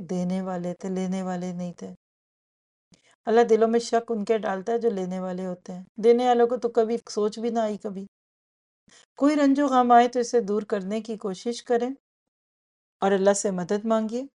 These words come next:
हदीस में अमल की बात है कि अबू बकर सिद्दीक की तरह हमेशा हर नेकी में आगे बढ़िए। बंदे की इबादत का इरादा इसकी सच्चाई की निशानी है। जो हकीकत में अल्लाह और आखिरत पर ईमान रखते हैं, वो माल और जान के ज़रिए जिहाद को छोड़ देने के लिए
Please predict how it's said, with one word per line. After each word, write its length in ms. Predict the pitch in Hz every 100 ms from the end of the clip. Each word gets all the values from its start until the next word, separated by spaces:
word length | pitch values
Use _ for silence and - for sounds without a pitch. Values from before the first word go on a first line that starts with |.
| _ 220
हदीस 280 | 247 262
में 80 | 269
अमल 200 | 233 247
की 160 | 254 269
बात 280 | 226 208 214
है 60 | 240
कि 100 | 233
अबू 180 | 214 208
बकर 240 | 196 226
सिद्दीक 500 | 220 208 170 202 220
की 140 | 226 208
तरह 360 | 202 196 202 185
हमेशा 540 | 214 226 254 240 247
हर 200 | 214 202
नेकी 320 | 185 190 202
में 100 | 196 190
आगे 240 | 175 202
बढ़िए। 400 | 214 208 208 233 - _ _ _ _ _ _ _
बंदे 280 | 214 226 269
की 120 | 277 277
इबादत 380 | 220 208 247
का 120 | 247 247
इरादा 340 | 233 226 220
इसकी 300 | 240 233 247 226
सच्चाई 440 | 208 - 196 190
की 120 | 180 220
निशानी 500 | 220 226 214 220 226
है। 120 | 233 - _ _ _ - _ 214
जो 160 | 269
हकीकत 440 | 269 254 240 277 269
में 80 | 240
अल्लाह 220 | 226 233
और 80 | 220
आखिरत 320 | 202 - 233
पर 100 | 240 226
ईमान 320 | 208 208 202
रखते 300 | 185 _ 220
हैं, 80 | 214
वो 140 | 208
माल 300 | 196 196 196
और 140 | 202 180
जान 300 | 190 196 226
के 120 | 240
ज़रिए 340 | 233 226 226 220
जिहाद 440 | 208 190 196 214
को 140 | - 220
छोड़ 280 | - 196 190
देने 340 | 185 185 196 214
के 160 | 220 196
लिए 300 | 196 190